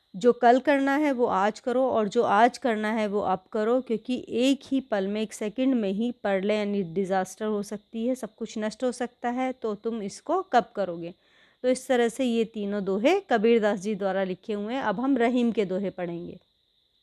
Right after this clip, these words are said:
"रहीमन निज मन की बिथा", रहीम दास जी कहते हैं, "निज मन यानी हमारे मन की बिथा यानी वृथा को, दुख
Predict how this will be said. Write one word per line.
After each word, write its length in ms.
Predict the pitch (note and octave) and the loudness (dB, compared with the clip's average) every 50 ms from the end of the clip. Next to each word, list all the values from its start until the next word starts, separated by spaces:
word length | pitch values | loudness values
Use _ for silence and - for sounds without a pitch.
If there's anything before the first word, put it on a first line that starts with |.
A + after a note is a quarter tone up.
| _ _ _ _ _ _ _ _ _ _ _ _ _ _ _ _ _ _ _ _ _ _ _ _ _ _ _ _ _ _ _ _ _ _ _ _ - | _ _ _ _ _ _ _ _ _ _ _ _ _ _ _ _ _ _ _ _ _ _ _ _ _ _ _ _ _ _ _ _ _ _ _ _ -4
"रहीमन 600 | A#3+ G#3+ A#3+ B3+ C4+ C4+ E4 F4 F4+ F#4+ G4 F#4+ | 2 6 6 6 8 8 8 8 8 8 6 6
निज 440 | F#4 F4 C#4+ C4 C4+ D4 C4+ A#3+ D#4+ | 6 6 6 6 6 4 4 6 6
मन 500 | E4+ C#4 B3+ A3+ G#3+ A3 A#3 A#3+ B3+ B3 - - | 4 6 4 2 2 0 2 2 0 -2 -4 -6
की 200 | - B3 C4+ C#4 | -4 0 0 0
बिथा", 500 | G3+ F3 A3 G#3 - - G#3 G#3 E3+ - _ _ _ _ _ _ _ _ _ _ _ _ _ _ _ - | 0 -2 -6 -8 -8 -4 -2 -2 -2 -4 _ _ _ _ _ _ _ _ _ _ _ _ _ _ _ -4
रहीम 360 | G#3+ G#3+ A3 B3 B3+ C4+ C4+ | -2 0 2 4 4 4 6
दास 200 | A#3+ A#3 A#3 A#3+ | 6 6 4 4
जी 140 | F#3+ A3 A#3 | 2 -2 -4
कहते 320 | - G#3 F#3+ F3+ - G3+ | -2 -2 -4 -4 -4 -6
हैं, 240 | A3 B3 C4 C#4 D4 | -4 -4 -2 0 0
"निज 340 | C#4+ B3 A#3 B3+ A#3 G#3+ C4+ | 2 2 2 2 2 2 0
मन 260 | A#3 A3+ G#3+ G3+ G#3 | 0 0 0 -2 -2
यानी 240 | G#3 G3+ G3 G3+ G#3 | -2 -2 -2 -2 -4
हमारे 520 | G#3+ F#3 A3 G#3 G#3 G#3 G#3+ A3+ B3 C#4 | -4 -4 -2 -2 0 2 2 4 4 2
मन 240 | C4 A#3 G#3 G3 G3 | 2 2 0 -2 -4
की 180 | F3+ - A3+ G#3 | -6 -6 -6 -6
बिथा 460 | F3 E3 G3 G#3 - - G#3 A3 G#3+ | -6 -4 -4 -4 -4 -4 -6 -6 -4
यानी 260 | G#3+ G#3 A3 B3+ C#4 | -4 -4 -2 -2 -2
वृथा 500 | G#3+ E3+ F#3+ G#3+ G#3+ G#3+ - B3 A#3+ A3+ | -4 -4 -2 -4 -4 -2 0 0 2 2
को, 340 | A3+ - - F#3+ G3 G#3+ A3 | 0 -2 -4 -4 -2 -2 -2
दुख 360 | G3 F3 A#3+ B3+ - - - | -4 -2 -4 -4 -4 -6 -20